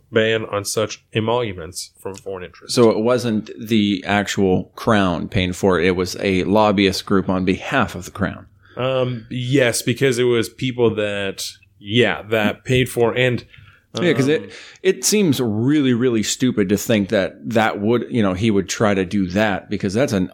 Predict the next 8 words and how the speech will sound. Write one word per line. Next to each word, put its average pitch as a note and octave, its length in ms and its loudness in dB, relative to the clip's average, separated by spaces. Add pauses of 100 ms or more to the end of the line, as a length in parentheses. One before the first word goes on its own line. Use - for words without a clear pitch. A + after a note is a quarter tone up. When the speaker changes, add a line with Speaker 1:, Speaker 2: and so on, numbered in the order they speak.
Speaker 2:
obvious G#2+ 840 0 (540)
you B2 100 2
know, F2+ 160 0
breach G#2 360 0
of F#2+ 80 -4
that F#2 260 2
emolument G#2 600 2
clause. F2 420 -2